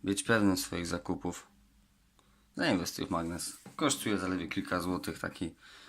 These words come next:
mały kawałek. Oczywiście nie daje to stuprocentowej gwar-, stuprocentowej gwarancji, że akurat, y, to nie była moneta,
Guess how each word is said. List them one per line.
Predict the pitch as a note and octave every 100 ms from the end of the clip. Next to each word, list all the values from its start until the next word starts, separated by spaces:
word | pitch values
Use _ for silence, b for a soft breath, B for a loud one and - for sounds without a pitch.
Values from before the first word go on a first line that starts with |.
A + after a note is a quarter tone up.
| B -
mały | F#2 F2 E2
kawałek. | E2+ F2 F2 F2 -
Oczywiście | - - G2 G#2+ G2+ F#2+
nie | F2 F2
daje | G#2 A2+
to | A2
stuprocentowej | F#2+ - G2+ G2 F#2+ F2 F2+ F2+
gwar-, | F2+ F2+ - - - F2 E2+
stuprocentowej | - F2 G2 - F2+ F2 F#2
gwarancji, | F#2 G2 F#2+ F#2 E2+
że | E2 E2 B B B B
akurat, | - G2+ G2+ F#2+ F#2 -
y, | F#2 F#2 F2+
to | G2
nie | G2
była | F#2+ G2+ F#2+ F#2
moneta, | F2+ F#2+ F2+ F#2 F2+ E2+